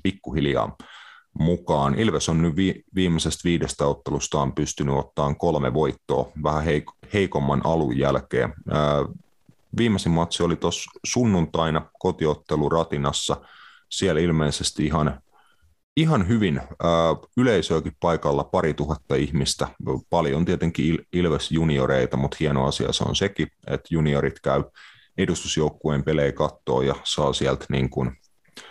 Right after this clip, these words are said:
intoa, sitoutuu seuraa ja seurakulttuuri sitä kautta kehittyy.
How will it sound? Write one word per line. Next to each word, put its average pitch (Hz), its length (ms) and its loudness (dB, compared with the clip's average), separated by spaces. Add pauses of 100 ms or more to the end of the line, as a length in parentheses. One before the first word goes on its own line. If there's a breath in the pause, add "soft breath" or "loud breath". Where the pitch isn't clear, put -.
(360 loud breath)
intoa, 90 560 2
sitoutuu 78 640 0
seuraa 71 500 2
ja 69 100 0
seurakulttuuri 69 920 0
sitä - 220 -4
kautta 71 280 -4
kehittyy. 80 540 -2